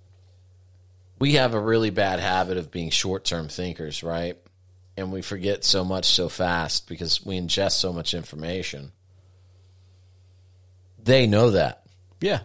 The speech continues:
Speaker 1: And they know they can play
Speaker 2: Yeah,
Speaker 1: on
Speaker 2: u-,
Speaker 1: that.
Speaker 2: use it against us, absolutely.
Speaker 1: Yeah. They won't remember this in five years.
Speaker 2: I actually think I remember an article where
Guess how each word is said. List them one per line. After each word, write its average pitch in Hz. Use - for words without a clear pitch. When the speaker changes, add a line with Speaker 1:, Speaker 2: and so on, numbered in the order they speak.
Speaker 1:
And 107
they 107
know 113
they 107
can 95
play 104
Speaker 2:
Yeah, 98
Speaker 1:
on 95
Speaker 2:
u-, -
Speaker 1:
that. -
Speaker 2:
use 113
it 98
against 101
us, -
absolutely. 92
Speaker 1:
Yeah. 73
They 165
won't 151
remember 92
this 82
in 78
five 53
years. -
Speaker 2:
I 185
actually 135
think 123
I 113
remember 101
an 92
article 101
where 101